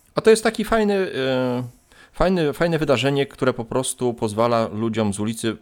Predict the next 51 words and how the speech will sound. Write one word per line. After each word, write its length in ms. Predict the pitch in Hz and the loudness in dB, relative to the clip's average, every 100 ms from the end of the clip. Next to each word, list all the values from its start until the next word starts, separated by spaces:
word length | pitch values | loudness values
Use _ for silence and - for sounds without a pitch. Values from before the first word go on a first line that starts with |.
| - | -10
przyjść, 380 | - 151 160 | -2 -2 -2
wejść 460 | 101 120 160 - - - | 0 0 0 -4 -8 -8
i 60 | |
sobie 240 | - 139 131 | -2 0 2
zagrać 340 | 131 123 120 | 0 0 -4
w 40 | |
grę. 180 | 113 98 | -4 -2
Tam 140 | 98 95 | -2 -2
te 140 | 113 | -2
gry 300 | 110 120 113 | 0 0 -2
w 60 | - | -2
ciągu 300 | 113 104 98 | -2 0 0
dnia, 200 | 107 107 - - | 0 -2 -6 -6
weekendy 360 | 123 139 147 139 | -2 2 0 2
wiadomo, 340 | 143 120 92 | 2 2 0
są 200 | 92 98 | -4 -4
imprezy, 480 | 101 107 131 131 110 | -4 -2 2 2 0
jakieś 240 | 92 98 | -6 -6
tam 160 | - 98 | -6 -6
turnieje 400 | 127 123 139 123 | -4 -2 -2 -2
i 60 | 107 | -2
tak 180 | 104 | -4
dalej, 340 | 104 127 120 117 - - - | -2 0 0 -4 -8 -20 -14
konkursy, 580 | - 113 143 135 - 131 | -6 -4 -2 -4 -4 -4
a 200 | 123 147 | -2 -2
na 180 | 185 175 | -2 -4
tygodniu 540 | - 165 131 104 151 | -6 -4 0 0 -2
po 120 | 196 180 | -6 -4
prostu 300 | 208 208 202 | -4 -4 -6
sobie 260 | 190 165 | -4 -4
idziesz 320 | - 180 175 | -6 -6 -6
z, 460 | 127 127 123 120 113 | -6 -4 -4 -2 -4
z 60 | 117 | -6
ulicy, 360 | 98 95 - | -6 -4 -6
siadasz 340 | 185 156 156 120 | -4 -4 -4 -4
do 80 | |
stolika, 440 | 123 - 90 101 147 | -4 -2 -4 -2 -2
bierzesz 280 | 143 139 - | -2 -4 -4
sobie 260 | 123 110 | -2 -2
grę 260 | 90 95 113 | -2 -2 -4
i 100 | 185 | -4
sobie 460 | - 180 196 196 | -6 -4 -4 -4
grasz, 380 | 180 214 101 - | 0 0 0 -2
nie? 260 | - 120 147 | -4 -4 -4
I 180 | - - | -8 -6
one 180 | 127 120 | -4 -2
cały 200 | 127 123 | -2 -2
czas 180 | 135 | -4
tam 160 | - 117 | -4 -4
są 320 | - 117 110 | -2 -2 -2
dostępne. 540 | 104 - 113 107 117 | -4 -6 -6 -4 -4